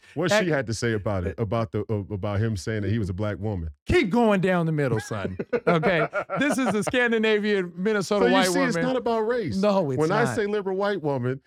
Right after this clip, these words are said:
Speaker 1: Jonathan's mom, Scandinavian,
Speaker 2: Uh,
Speaker 1: she's a real hitter.
Speaker 2: my wife.
Speaker 1: She's
Speaker 2: White
Speaker 1: even more,
Speaker 2: woman.
Speaker 1: she's
Speaker 2: She,
Speaker 1: probably
Speaker 2: she's
Speaker 1: more
Speaker 2: more hitter.
Speaker 1: conservative than you.
Speaker 2: You better not pull her up. Don't, please. And she
Speaker 1: What, what,
Speaker 2: taught
Speaker 1: what,
Speaker 2: me.
Speaker 1: what, what did she say?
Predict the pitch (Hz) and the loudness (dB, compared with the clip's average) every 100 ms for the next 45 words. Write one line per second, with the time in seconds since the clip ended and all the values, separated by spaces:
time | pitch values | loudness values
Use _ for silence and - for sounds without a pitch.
0 | _ - 117 190 214 170 170 156 165 160 | _ -8 -2 0 0 0 -2 0 0 0
1 | 156 170 165 151 156 156 160 165 - - | -2 -2 -2 0 0 2 2 0 -4 -12
2 | 143 220 214 208 214 208 208 226 190 208 | -4 -2 0 0 0 0 0 0 2 4
3 | 185 202 180 - - - 240 175 202 185 | 4 2 2 -4 -10 -4 -2 2 4 4
4 | 185 175 - 220 226 202 170 165 277 262 | 2 0 -2 -4 -4 -2 0 2 2 4
5 | 240 233 - - 180 170 185 277 160 190 | 4 4 4 2 0 0 -2 -2 -2 -2
6 | 190 202 185 165 185 175 165 175 113 85 | 0 2 0 -2 0 0 0 -2 -4 -8
7 | _ _ _ 220 214 214 226 180 151 147 | _ _ _ 2 2 0 -2 -2 -6 -8
8 | 156 - 214 143 135 143 - 135 139 135 | -8 -2 0 2 2 2 4 2 0 0
9 | 131 120 147 113 90 | -2 -2 -4 -2 -4